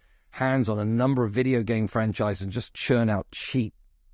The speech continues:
garbage movies, Blood Rain being another example. So there are loads of bad video game movies, but also there's some that are solid. Well, I've already mentioned a few, but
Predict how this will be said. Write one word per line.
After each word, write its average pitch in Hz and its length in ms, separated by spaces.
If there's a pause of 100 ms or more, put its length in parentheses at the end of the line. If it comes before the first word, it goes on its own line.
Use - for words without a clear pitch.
(180)
garbage 113 640
movies, 104 640
Blood 104 300
Rain 104 340
being 104 220
another 104 340
example. 101 600 (280)
So 156 320 (200)
there 156 200
are 170 200
loads 156 600 (200)
of 113 160
bad 107 240
video 131 260
game 98 300
movies, 101 360
but - 220
also 185 400
there's 151 220
some 117 300
that 104 120
are 104 160
solid. 85 560 (540)
Well, - 160
I've 101 80
already 107 200
mentioned 113 360
a - 20
few, 185 420 (200)
but - 140